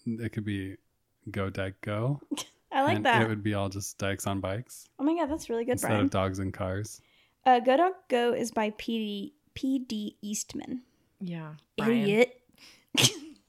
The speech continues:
Speaker 3: There's a, there's a bar right near, or there's a bar slash restaurant right near my work that,
Speaker 2: Yeah.
Speaker 3: um, is, like, motorcycle slash racing themed, and
Speaker 2: Oh.
Speaker 3: it's owned by lesbians.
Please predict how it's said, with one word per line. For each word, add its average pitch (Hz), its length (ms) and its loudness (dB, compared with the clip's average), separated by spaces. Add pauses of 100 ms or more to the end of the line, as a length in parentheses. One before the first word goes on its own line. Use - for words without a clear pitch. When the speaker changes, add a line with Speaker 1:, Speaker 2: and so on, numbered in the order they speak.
(960)
Speaker 3:
There's 247 260 2
a, 226 320 6
there's 220 180 4
a 247 60 8
bar 208 580 6 (800)
right 196 220 -4
near, 190 180 0
or 196 140 2
there's 190 200 0
a 170 180 -4 (400)
bar 180 180 0
slash 175 320 -6
restaurant 175 400 -6 (140)
right 190 120 -2
near 180 120 -4
my 170 100 -4
work 170 300 -8
that, 170 160 -4
Speaker 2:
Yeah. 170 220 0
Speaker 3:
um, 165 180 -8 (1500)
is, 170 540 -2
like, 165 320 -4 (100)
motorcycle 175 640 -4
slash 165 400 -8
racing 185 440 0
themed, 240 500 2
and 185 100 4
Speaker 2:
Oh. - 20 4
Speaker 3:
it's - 120 -2
owned 175 160 2
by 160 100 -2
lesbians. 180 480 -8